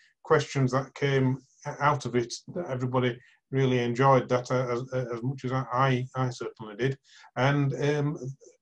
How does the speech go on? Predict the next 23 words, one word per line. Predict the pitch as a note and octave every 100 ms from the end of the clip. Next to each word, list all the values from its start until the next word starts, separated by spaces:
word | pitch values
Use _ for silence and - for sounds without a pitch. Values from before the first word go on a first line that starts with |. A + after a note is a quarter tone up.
| F#3+
it's | F#3+ D3
been | - D#3+ D#3
a, | D#3
a | E3 D3 D#3+
wonderful | D#3 E3+ C3+ F#3
evening. | G#3+ D3+ B2+ - _ _ _
Um, | D3 D#3 F3+
on, | D#3+ F3+
on | E3 F3 E3
that | E3+
note, | C3+ D#3+ C#3 C3
really, | C3 D#3 D3+ A#2 C3+ -
I, | - C3+
I |
think | C3 F3 F3+ C#3+
we'll | D3
just | D3 -
say | D3 C#3
thanks | F#3+ F#3+
very | D#3+ D3
much | C3+
indeed, | C#3+ D3 C#3
Gary, | C#3 C3 C3